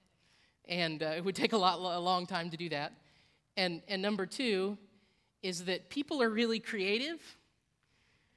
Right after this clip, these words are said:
And so if you give people a list of things they're not supposed to do,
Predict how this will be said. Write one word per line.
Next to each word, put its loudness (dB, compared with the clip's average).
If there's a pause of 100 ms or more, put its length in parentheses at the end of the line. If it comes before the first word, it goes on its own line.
(500)
And -2
so 8
if 6
you 6
give 2
people 6
a 6
list 8
of 2
things 2
they're 6
not 6
supposed 0
to -2
do, 0